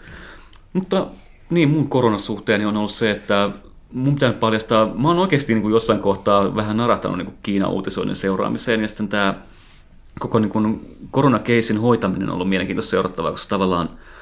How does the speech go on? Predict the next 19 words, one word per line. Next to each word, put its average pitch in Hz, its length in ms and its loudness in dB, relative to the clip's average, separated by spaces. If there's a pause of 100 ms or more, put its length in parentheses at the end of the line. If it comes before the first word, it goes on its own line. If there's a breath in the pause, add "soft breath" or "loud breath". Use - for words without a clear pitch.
(320 loud breath)
tuntuu 170 380 2
varmentavan 101 640 2
kaikkia 117 380 0
mun 104 220 0
tavallaan 82 340 0
jotenkin 90 300 -4
niinku 78 220 -6
vahingossa 98 360 0
syntyneet 95 320 -2
ennakkoluuloja 57 520 0
siitä, 95 240 -2
miten 92 260 0
Kiina 101 300 2
toimii. 85 680 0 (920 loud breath)
Onks - 380 0 (1040)
maailmanpolitiikan 101 500 0
tutkija 110 340 0
Niki 110 160 0
Sopanen 107 500 0